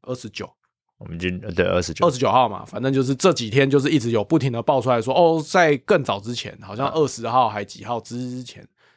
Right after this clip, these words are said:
Speaker 1: 也有人吃，然后也是过世了。
Speaker 2: 是吗？啊，不是都同一时间吗？我记得都同一时段啊。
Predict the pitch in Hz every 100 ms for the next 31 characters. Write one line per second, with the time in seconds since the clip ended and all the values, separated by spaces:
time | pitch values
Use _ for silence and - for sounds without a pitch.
0 | - 160 185 156 131 123 139 139 135 113
1 | 143 117 95 135 120 101 107 - _ _
2 | - - - 170 165 147 139 143 160 185
3 | 180 175 147 151 151 113 120 120 107 110
4 | 139 117 123 - 98 104 98 95 80